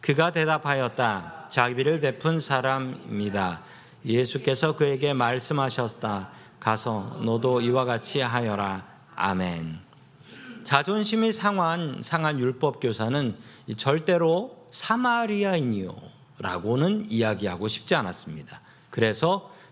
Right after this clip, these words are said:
"자비를 베푼 사람이겠죠"라고 둘러댑니다.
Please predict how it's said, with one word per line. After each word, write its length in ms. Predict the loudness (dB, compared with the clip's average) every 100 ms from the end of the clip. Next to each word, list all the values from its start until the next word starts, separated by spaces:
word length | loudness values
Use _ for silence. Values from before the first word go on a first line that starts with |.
| -8
"자비를 500 | 0 0 2 0 2
베푼 360 | 0 -2 -2 -2
사람이겠죠"라고 1900 | 0 -2 -2 -2 -4 -6 -6 -6 -8 -16 -20 -20 _ _ _ -8 -2 0 0
둘러댑니다. 680 | 2 0 0 -4 -6 -10